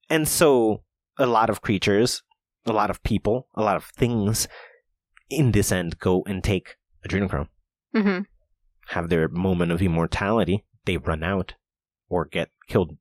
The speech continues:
Speaker 1: by some other nat-, means that aren't natural. And they, instead of disappearing entirely, just enter the shadow realm.
Speaker 2: Mm-hmm.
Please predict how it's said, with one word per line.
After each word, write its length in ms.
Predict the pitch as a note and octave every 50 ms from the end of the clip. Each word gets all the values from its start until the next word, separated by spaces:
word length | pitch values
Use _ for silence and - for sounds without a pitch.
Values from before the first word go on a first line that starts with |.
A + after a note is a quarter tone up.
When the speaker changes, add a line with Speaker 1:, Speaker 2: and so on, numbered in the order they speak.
| - F2+ D#2+
Speaker 1:
by 120 | E2+ F2
some 180 | - - F2 E2
other 220 | - F#2+ F2+ F#2+
nat-, 460 | F2 E2+ E2+ F2 F2+ F2+ F#2 F2 - -
means 440 | G#2+ G#2+ G#2 G#2+ A2+ A2+ G#2+ F#2+ F#2+
that 80 | A2+ -
aren't 200 | G2+ G#2 G#2 -
natural. 480 | F2+ F2+ G2 - - - F2+ F#2+ - _ _ _ _ - _ _ _ _ _ _ _ _ _ _ _ -
And 180 | B2+ B2 A2
they, 500 | G2+ G2 F2 A2+ G#2+ G2 F#2+ F#2 F2 - _ -
instead 280 | G#2+ G2+ - A#2 F#2+
of 300 | E2+ D#2 D#2 - - -
disappearing 480 | - C3+ A#2 A2 - - - B2+ A2+ G2+
entirely, 480 | F#2+ F#2 - F3+ G3+ D#3 A2+ A2 A2
just 180 | F#2+ G#2 G#2+ - - -
enter 440 | D3+ C#3+ C3+ D3 D3 - - C#3+ B2+
the 120 | G2+ G2+ G2
shadow 340 | - - D3 D3+ C#3+ -
realm. 320 | C#2 C3+ - - - - - _ _ _ - D4
Speaker 2:
Mm-hmm. 300 | G#3 G#3 G3 F3 E3+